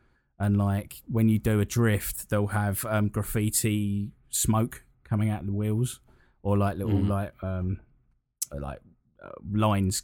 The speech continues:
Speaker 1: Like, if you do a drift and, like, you're braking and stuff, lines will come out of the, the, out of the wheels that they've, like, etched to make it look cartoony. But the actual cars and the environment itself is a realistic three D rendering ish of, like,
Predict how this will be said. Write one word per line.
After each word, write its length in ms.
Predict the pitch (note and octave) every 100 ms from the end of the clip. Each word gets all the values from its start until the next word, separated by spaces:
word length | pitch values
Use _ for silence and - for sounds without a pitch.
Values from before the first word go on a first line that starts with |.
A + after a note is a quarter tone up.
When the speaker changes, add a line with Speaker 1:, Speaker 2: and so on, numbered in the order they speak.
| -
Speaker 1:
Like, 180 | G#2+ G2+
if 40 |
you 80 | G#2
do 100 | G2+
a 60 | F#2
drift 300 | G2+ F#2 -
and, 320 | F#2+ F#2+ F#2+ F#2 - _ _
like, 180 | F#2+ E2+
you're 100 | F2+
braking 400 | F2+ G2 F#2 -
and 80 | F#2
stuff, 240 | - E2+ G#2
lines 320 | G2+ F#2+ F#2+
will 100 | F#2+
come 200 | - F#2+
out 120 | G2
of 80 | F#2
the, 120 | F#2+ - -
the, 140 | F#2+ -
out 140 | G2+ F#2+
of 60 |
the 80 | G2
wheels 300 | G2 G2+ G2
that 80 | F#2
they've, 200 | F#2+ G2
like, 140 | G2 -
etched 400 | G2 - - - - - -
to 60 |
make 160 | G#2 -
it 60 | G2+
look 140 | -
cartoony. 540 | - G2+ - G#2+ F2+
But 80 | G2
the 100 | A#2+
actual 260 | C3+ - -
cars 460 | - C#3 B2 A#2
and 140 | G#2+ A2
the 80 | A2
environment 440 | G#2+ A#2+ A2 G2
itself 540 | G#2 - D3 F#2+ G#2+ - _ _ _ _ _ _ -
is 180 | A2+ A2+
a 260 | A2 G#2+ - -
realistic 560 | A#2+ A2+ A2 - G#2+ -
three 220 | A#2 G#2
D 160 | G2+
rendering 540 | G2+ G#2 F#2 F#2 G2 G2+ - _ _ -
ish 360 | F2+ - - _ _ _ _ _ _ _
of, 340 | A2 G2+ F#2+ -
like, 360 | F#2+ F#2+ -